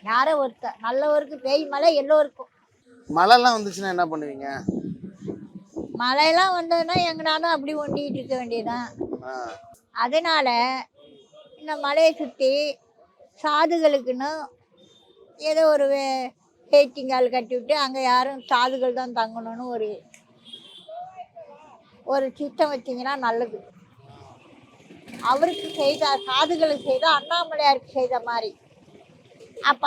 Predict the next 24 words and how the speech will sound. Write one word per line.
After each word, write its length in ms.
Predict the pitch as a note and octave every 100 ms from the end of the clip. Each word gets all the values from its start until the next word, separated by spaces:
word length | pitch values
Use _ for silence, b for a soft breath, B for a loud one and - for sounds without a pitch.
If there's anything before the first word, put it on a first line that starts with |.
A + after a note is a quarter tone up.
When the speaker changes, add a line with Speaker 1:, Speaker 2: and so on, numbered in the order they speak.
| C4+
Speaker 1:
அண்ணாமலையாருக்கு 800 | C#4 F4 F4 E4 D#4 D4+ C4+ -
செய்த 160 | C4+ C4+ B3
பிறகு 400 | A#3+ A3+ - B3+ D#4 D#4+ D4+ - _ - _ _ _ _ -
அந்த 140 | D4+ D4+ C#4 - _ -
தவம் 300 | D4 F4+ F4
பண்ணுறது 400 | D#4+ D4 C4+ D#4+ F4+ -
நாலு 180 | D4+ D#4+ D4
பேருக்கு 260 | D#4+ D#4+ D#4+
நல்லா 180 | C#4+ D#4 D#4+
இருக்கும். 280 | C4 G#3 - _ - - _ _ _ _ -
இவங்களுக்கே 420 | D4+ F4 F4+ F#4 F#4+ F4+
இவ்வளோண்டு 360 | E4 F4 E4 E4
சோத்தப்பட்டு 460 | D#4+ D4+ D4+ D4 D4
வெளியே 180 | C#4 D#4+ D#4
விரட்டி 220 | C#4 B3
விட்டா 200 | A3 G#3+ A3+
அவங்க 140 | C4+ D#4+
எங்க 120 | D4+ E4
போய் 160 | E4 C#4+
தங்குவாங்க, 380 | C#4 C4+ B3+ B3 C4+
எங்க 120 | D4+ D#4
போய் 200 | D4+ C4+
தவம் 200 | C4+ C4+
பண்ணுவாங்க? 380 | B3+ A#3 A3 A3